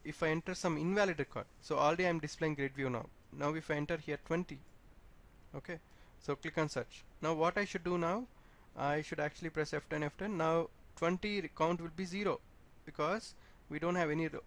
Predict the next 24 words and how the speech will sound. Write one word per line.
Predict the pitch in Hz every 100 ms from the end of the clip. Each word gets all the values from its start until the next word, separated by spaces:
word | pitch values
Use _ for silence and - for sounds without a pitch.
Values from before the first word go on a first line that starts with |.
| 131
any | 156 156
rows | 143 139 - - -
for | 131 135 -
employee | 135 135 123 -
twenty. | 123 123 107 - - - -
So | - 139
in | - 147
that | 147 156
case, | - 170
what | 156 156
I | 165
should | - 151
do, | 151 151 -
I | 113
should, | 131 - 135 - -
uh, | - 131 123 123 - - - - - -
I | 147
should | 165 185
not | 202 190
display | 175 - 196
the | 180
grid | 165 165
view | 170 175
now. | 127